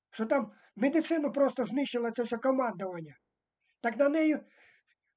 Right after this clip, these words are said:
на неї всі батальйони, оці, бригада окрисилася, що вона здає своїх, уявляєте? Яка там мафія? А тепер в широкому, я не знаю, ну тепер,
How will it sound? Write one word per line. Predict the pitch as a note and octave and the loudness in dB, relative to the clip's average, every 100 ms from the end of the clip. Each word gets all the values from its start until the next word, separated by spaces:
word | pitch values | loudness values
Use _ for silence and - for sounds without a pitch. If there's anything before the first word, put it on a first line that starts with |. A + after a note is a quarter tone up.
| _ _ _ - _ - | _ _ _ -20 _ -6
на | A#3 A3 G#3 | 0 0 2
неї | A3+ C4+ B3+ - _ _ _ _ _ | 4 4 4 -2 _ _ _ _ _
всі | - C#4+ C#4+ | -8 -2 2
батальйони, | C#4+ D4 D4 D#4 C#4+ A#3 | 4 4 2 4 2 2
оці, | G#3+ A#3 G3+ - _ _ _ _ _ | -2 -2 -6 -6 _ _ _ _ _
бригада | F3+ C4 A#3+ D#4 B3 | 0 2 4 2 4
окрисилася, | B3 C#4+ C#4+ - A#3+ G#3 A3 | 2 2 0 0 -4 -4 0
що | B3 | 2
вона | B3+ D4 G#3+ | 4 4 2
здає | F3+ C4+ C4 | 2 0 0
своїх, | - B3+ C4+ A#3 - | -2 -2 -2 -2 -8
уявляєте? | G3+ A3 C4 C#4+ A#3 - - _ _ _ _ - | -8 -4 -2 -2 -2 -10 -18 _ _ _ _ -8
Яка | G#3 C#4 | -4 -2
там | C4+ B3+ | 0 0
мафія? | C#4 B3 - F3+ C#3+ _ _ _ _ _ _ _ _ _ - | 2 0 -2 -14 -16 _ _ _ _ _ _ _ _ _ -10
А | G#3 | -4
тепер | B3+ D#4 | 2 2
в | C#4+ | 2
широкому, | C#4+ D4+ D4 C#4 G#3 A3 _ _ _ _ _ _ _ _ - _ | 2 2 2 0 -2 -8 _ _ _ _ _ _ _ _ -20 _
я | B3+ A#3+ | -14 -12
не | F#3+ | -10
знаю, | F#3 F3 | -10 -8
ну | B3 | -6
тепер, | C4+ - B3 | -6 -2 -2